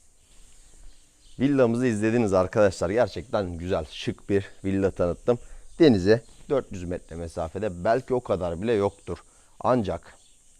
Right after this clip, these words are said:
ancak çevredeki fiyatlara bakarsak kelepir bir villa sahibi olacaksınız.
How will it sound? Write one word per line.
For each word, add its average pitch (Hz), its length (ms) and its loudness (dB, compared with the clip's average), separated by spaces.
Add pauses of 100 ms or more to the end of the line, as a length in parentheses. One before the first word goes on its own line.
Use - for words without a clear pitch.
(100)
ancak 92 460 -8 (600)
çevredeki 95 760 -2
fiyatlara 92 800 -4
bakarsak 85 640 -4 (120)
kelepir 95 560 -2
bir 92 200 -4
villa 95 300 -4
sahibi 85 440 -4
olacaksınız. 87 760 -8